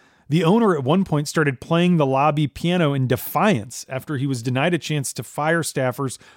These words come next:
or even check into a room at his own hotel.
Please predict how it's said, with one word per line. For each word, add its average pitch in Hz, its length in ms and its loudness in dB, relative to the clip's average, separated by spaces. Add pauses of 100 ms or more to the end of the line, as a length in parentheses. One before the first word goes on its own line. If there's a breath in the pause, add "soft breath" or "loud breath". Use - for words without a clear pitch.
(140 loud breath)
or 151 120 2
even 160 220 4
check - 260 0
into 165 260 4
a 127 60 4
room 143 260 4
at 123 40 2
his 120 120 0
own 131 140 2
hotel. 120 500 0